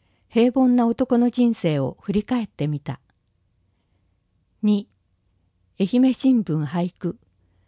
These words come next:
二千十九年九月号。愛媛新聞社。シーディー一枚、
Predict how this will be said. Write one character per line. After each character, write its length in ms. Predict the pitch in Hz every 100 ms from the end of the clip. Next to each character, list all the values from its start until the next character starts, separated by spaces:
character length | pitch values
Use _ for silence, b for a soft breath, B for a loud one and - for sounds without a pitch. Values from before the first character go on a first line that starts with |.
| _ _ _ _
二 120 | 196 202
千 300 | 254 240 202
十 220 | 226 233
九 240 | - 233
年 340 | 175 143 151 - _ _
九 120 | 202
月 320 | 220 226 -
号。 300 | 196 151 139 - _ _ _ _ _ _ _
愛 100 | 180 -
媛 220 | 233 247
新 260 | - 233 220
聞 220 | 214 196
社。 260 | - 135 - _ _ _ _ _ _ _ _
シ 300 | - 240 233
ー 20 |
デ 80 | 247
ィ 60 | 202
ー 40 |
一 260 | 180 - 220
枚、 280 | 156 147